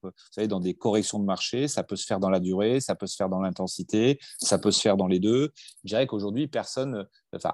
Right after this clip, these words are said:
a-, attend un petit peu ce marquage de, de capitulation et pense qu'il peut venir, hein, de, du, du, d'une révision finalement des résultats des analyses qui restent quand même très, très optimistes. Donc ça, c'est une, une des raisons possibles. Alors, qu'est-, qu'est-ce qui va sauver le soldat, le marché, enfin, ou,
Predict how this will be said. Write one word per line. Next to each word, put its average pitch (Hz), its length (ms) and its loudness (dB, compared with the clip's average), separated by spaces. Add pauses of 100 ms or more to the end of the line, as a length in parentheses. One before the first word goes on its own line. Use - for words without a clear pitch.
a-, 107 200 2
attend 131 260 6
un 113 100 6
petit 101 160 -2
peu 139 120 4
ce - 140 0
marquage 110 580 4
de, 92 160 -4
de 95 120 -4
capitulation 104 880 2 (340)
et 110 80 4
pense 151 240 4
qu'il 123 160 0
peut 123 160 4
venir, 123 440 4
hein, 120 140 0
de, 107 220 0 (260)
du, 101 220 -4
du, 98 240 0
d'une 104 260 4
révision 120 440 2
finalement 110 420 2
des 110 140 -2
résultats 104 340 -2
des 98 140 -2
analyses 98 340 -4
qui - 160 -4
restent 104 220 -2
quand 98 100 -2
même 107 220 -2
très, 113 400 0 (260)
très 113 240 0
optimistes. 120 580 -4
Donc 92 220 -6
ça, 156 220 4
c'est 117 280 0 (240)
une, 107 200 -8
une 104 160 0
des 101 100 4
raisons 104 300 2
possibles. 110 420 0 (380)
Alors, 92 140 2
qu'est-, 139 260 4
qu'est-ce 165 220 0
qui - 140 -4
va 123 120 4
sauver 127 260 -2
le 139 80 0
soldat, 127 600 2
le 110 180 -8
marché, 131 360 -10
enfin, 104 200 -10
ou, 101 160 -6